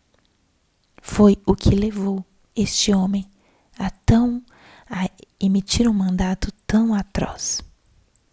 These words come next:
Que contraste o nascimento de Cristo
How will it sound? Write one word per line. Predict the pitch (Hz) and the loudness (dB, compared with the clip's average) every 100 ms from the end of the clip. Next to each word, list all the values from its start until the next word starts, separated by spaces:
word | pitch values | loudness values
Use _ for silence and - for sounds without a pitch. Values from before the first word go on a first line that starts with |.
| _ _ _ _ _ _ _ _ _ _ _ _ _ _ _ _ _ _ _ _ _ _ _ - | _ _ _ _ _ _ _ _ _ _ _ _ _ _ _ _ _ _ _ _ _ _ _ -6
Que | 240 | -4
contraste | - 220 208 - 175 165 - - - - - - | -2 -2 -2 -4 -8 -8 -10 -12 -14 -20 -20 -6
o | |
nascimento | 196 185 - 185 185 - | -4 -4 -4 -4 -4 -6
de | 180 202 | -8 -8
Cristo | - 202 208 240 - - | -6 -6 -4 -6 -8 -10